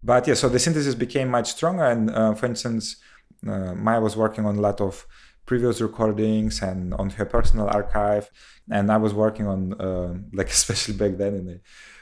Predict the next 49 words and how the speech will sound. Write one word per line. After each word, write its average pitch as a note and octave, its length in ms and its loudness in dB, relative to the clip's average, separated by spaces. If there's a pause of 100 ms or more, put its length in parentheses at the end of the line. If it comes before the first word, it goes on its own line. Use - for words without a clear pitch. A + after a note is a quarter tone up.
(120)
kind G#2 160 -6
of G2+ 120 -6
much C3+ 220 2
more, C#3+ 100 4
also F#3 200 4
very C3+ 220 6
site-specific G#2+ 600 2
and G2 100 -4
kind G#2 140 0
of G2 120 -4
responsive G2+ 460 -4
way. A2 240 4
I G2 320 -4
have G2 160 -10
constructed F#2+ 580 -6
a F2 200 -8 (760)
sound B2 300 2
system. G#2+ 560 -2
Um, G2 640 -6
I F#2 60 -6
work G2+ 280 -4
a G2+ 40 0
lot G2 260 -2
with F2+ 280 -8 (500)
things G#2+ 200 0
that G2+ 140 0
I G2 40 0
find G2+ 240 -2
in G2 120 0
places F#2+ 420 -6
and F#2 120 -6
create, F2+ 440 -4 (260)
uh, F2+ 280 -2 (480)
little G#2 260 2
kind G2+ 200 0
of F2+ 120 -6
portable G2+ 480 4
moving, F#2+ 600 0
uh, F#2 200 -2
sound A2+ 340 0
systems A2+ 400 -4
that - 180 -6
can F#2+ 160 -4
be, F2+ 100 -4
you F2+ 200 -4
know, E2+ 120 -4
rolled F#2+ 300 2
out F2+ 340 -4
and, E2+ 280 -10